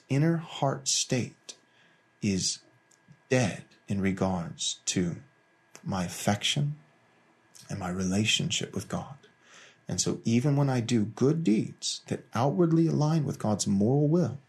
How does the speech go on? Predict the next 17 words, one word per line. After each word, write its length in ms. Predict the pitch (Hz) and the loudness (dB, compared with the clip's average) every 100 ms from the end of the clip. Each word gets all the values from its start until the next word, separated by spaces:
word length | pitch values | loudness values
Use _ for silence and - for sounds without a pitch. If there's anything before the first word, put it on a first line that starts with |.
| _ _ _ _ - | _ _ _ _ -8
I'm 180 | 95 92 | -2 0
not 240 | 104 127 | 0 0
relying 380 | 151 139 131 127 | 2 2 2 0
on 100 | 120 | -2
His 140 | 117 117 | -2 -4
grace, 560 | - 90 - - - _ _ _ _ | -4 -6 -6 -10 -14 _ _ _ _
and 100 | - | -6
I'm 160 | 92 90 | -2 0
not 240 | 95 - | 0 0
desiring 440 | 139 123 110 107 104 | -2 0 0 -2 -2
His 180 | 104 | -6
glory. 400 | - 175 175 - - | -6 -6 -6 -8 -8
I 100 | 95 | -6
am 140 | 90 92 | -2 0
not 260 | 104 - | -2 -2
doing 280 | 110 101 98 | -2 0 -2
it 100 | 101 | -6